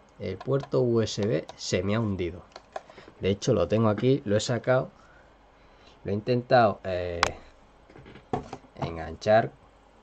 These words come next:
Pasa que no tengo superglue de esos. Y claro, estoy jodidísimo.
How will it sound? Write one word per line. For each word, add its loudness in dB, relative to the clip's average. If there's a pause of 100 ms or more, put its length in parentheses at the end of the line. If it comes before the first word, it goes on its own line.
(960)
Pasa -4
que -6
no -6
tengo -4
superglue -2
de 0
esos. -6 (1040)
Y -14
claro, -2 (220)
estoy -10
jodidísimo. -4